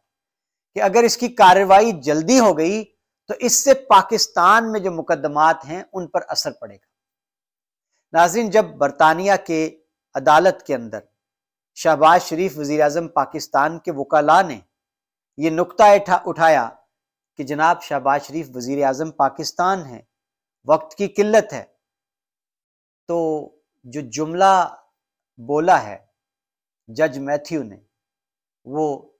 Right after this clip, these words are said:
तारीखी जुमला करार दिया जा रहा है। उनका कहना था कि मेरी अदालत में वजीर आजम हो या एक आम आदमी, कानून की नजर में सब बराबर हैं।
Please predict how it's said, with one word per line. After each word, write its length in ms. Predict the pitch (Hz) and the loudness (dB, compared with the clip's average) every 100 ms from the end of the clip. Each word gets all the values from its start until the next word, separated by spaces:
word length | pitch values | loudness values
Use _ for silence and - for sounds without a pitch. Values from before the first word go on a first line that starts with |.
| - | -6
तारीखी 400 | 135 147 151 156 | -6 -6 -10 -10
जुमला 300 | 123 123 131 | -10 -8 -8
करार 340 | - 123 120 110 | -6 -6 -6 -8
दिया 200 | 117 110 | -14 -14
जा 160 | 110 | -14
रहा 260 | 104 110 117 | -16 -18 -20
है। 220 | 120 175 _ _ _ _ _ _ _ _ - | -20 -20 _ _ _ _ _ _ _ _ -6
उनका 300 | 196 196 240 | -2 4 4
कहना 380 | 226 214 220 226 | 4 0 0 0
था 320 | 214 214 240 233 _ _ _ _ _ - | 6 6 6 -2 _ _ _ _ _ -8
कि 60 | 190 | -6
मेरी 380 | 190 214 247 247 | 0 0 0 0
अदालत 580 | 185 165 165 196 202 190 | 0 4 4 4 0 -6
में 220 | 214 226 | -6 -4
वजीर 440 | 165 143 160 180 190 | -4 -4 -2 2 6
आजम 380 | 170 175 214 202 180 | 6 4 0 -2 -4
हो 180 | 175 202 | 0 2
या 140 | 196 185 | 2 0
एक 220 | 175 - - | -2 -6 0
आम 240 | 180 180 156 | 2 2 2
आदमी, 420 | 143 156 175 202 - _ _ _ _ - | 2 -2 -10 -10 -12 _ _ _ _ 0
कानून 440 | 165 170 208 208 | 0 2 -2 -4
की 160 | - 156 | -8 -10
नजर 360 | 135 160 180 | -4 -2 -2
में 120 | 175 190 | -2 -4
सब 260 | - 190 143 | -2 -2 0
बराबर 380 | 139 143 135 | 2 0 -2
हैं। 180 | 107 _ | -16 _